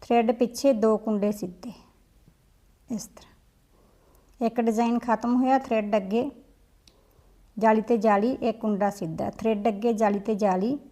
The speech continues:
ਦੋ ਕੁੰਡੇ ਸਿੱਧੇ, ਡਿਜ਼ਾਈਨ ਦੁਬਾਰਾ ਸ਼ੁਰੂ ਹੋ ਗਿਆ। ਥਰੈਡ ਅੱਗੇ ਸੱਤ ਕੁੰਡੇ ਉਸੇ ਤਰ੍ਹਾਂ ਦੋ ਵਾਰ ਥਰੈਡ ਲਪੇਟ ਕੇ ਇੱਕ ਕੁੰਡਾ ਉਲਟਾ, ਦੋ ਵਾਰ ਥਰੈਡ ਲਪੇਟ ਕੇ, ਦੂਸਰਾ ਕੁੰਡਾ ਦੋ ਵਾਰ ਥਰੈਡ ਲਪੇਟ ਕੇ ਉਲਟਾ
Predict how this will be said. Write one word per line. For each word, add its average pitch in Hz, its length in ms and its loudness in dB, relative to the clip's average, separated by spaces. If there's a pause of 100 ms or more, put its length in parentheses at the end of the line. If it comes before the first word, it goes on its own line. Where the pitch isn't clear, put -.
(720)
ਦੋ 226 260 4
ਕੁੰਡੇ 226 340 0
ਸਿੱਧੇ, 214 380 0
ਡਿਜ਼ਾਈਨ 202 420 0
ਦੁਬਾਰਾ 180 340 0
ਸ਼ੁਰੂ - 380 -8
ਹੋ 220 100 -8
ਗਿਆ। 226 180 -16 (760)
ਥਰੈਡ 233 340 2
ਅੱਗੇ 226 260 2
ਸੱਤ 220 340 0
ਕੁੰਡੇ 220 320 -2
ਉਸੇ 214 280 -2
ਤਰ੍ਹਾਂ 226 240 -2
ਦੋ 202 380 2
ਵਾਰ 185 360 2
ਥਰੈਡ 185 280 -4
ਲਪੇਟ 196 380 -4
ਕੇ - 140 -8
ਇੱਕ 226 400 -4
ਕੁੰਡਾ 240 340 2
ਉਲਟਾ, 240 520 0 (960)
ਦੋ 226 240 4
ਵਾਰ 226 200 4
ਥਰੈਡ 226 280 -2
ਲਪੇਟ 233 320 -2
ਕੇ, 233 300 -2 (720)
ਦੂਸਰਾ 214 440 0
ਕੁੰਡਾ 233 360 0
ਦੋ 208 300 0
ਵਾਰ 220 280 2
ਥਰੈਡ 208 260 -2
ਲਪੇਟ 220 340 -2
ਕੇ 220 160 -4
ਉਲਟਾ 214 560 0